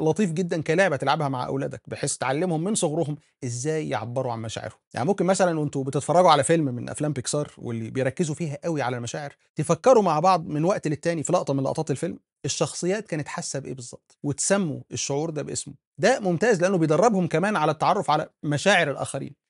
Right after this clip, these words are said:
حدد سيناريو أو موقف معين ممكن حد من ولادك يمر بيه في المدرسة مثلًا يعني،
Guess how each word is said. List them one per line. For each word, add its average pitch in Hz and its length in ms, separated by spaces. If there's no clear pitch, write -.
حدد 262 340
سيناريو 185 480
أو 147 440
موقف 170 440
معين 147 340
ممكن 185 260
حد 190 220
من 156 100
ولادك 165 380
يمر 156 380
بيه 156 100
في - 80
المدرسة 131 400
مثلًا - 300
يعني، - 200